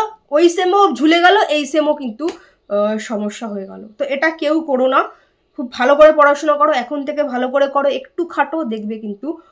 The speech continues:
হয়ে যাবে। আর এই যে শেখাটা, পড়াশোনা করাটা, এটা শুধু নাম্বার পাওয়ার এর জন্য নয়, আগামী দিনে যাতে তুমি শিখে পড়ে প্রতিষ্ঠিত হতে পারো। যারা শেখে না,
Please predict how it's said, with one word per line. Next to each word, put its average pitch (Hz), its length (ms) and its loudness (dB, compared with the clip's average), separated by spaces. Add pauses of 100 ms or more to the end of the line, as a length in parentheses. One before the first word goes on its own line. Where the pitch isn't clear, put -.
(120)
হয়ে 294 220 4
যাবে। 202 280 -6
আর 254 120 2 (360)
এই 285 180 -2
যে 339 160 0
শেখাটা, 294 540 0
পড়াশোনা 254 480 -2
করাটা, 262 340 0
এটা 247 240 -2
শুধু 262 260 -10
নাম্বার 233 680 0
পাওয়ার 262 340 2
এর 220 180 -4
জন্য 247 260 -6
নয়, 233 220 -4 (240)
আগামী 285 320 2
দিনে 294 160 -4
যাতে 285 160 -4
তুমি 285 220 -8
শিখে 302 420 -4
পড়ে 302 200 0
প্রতিষ্ঠিত 247 560 -8
হতে 208 220 -8
পারো। 220 140 -10
যারা 311 120 -2
শেখে 311 440 -6
না, 214 240 -8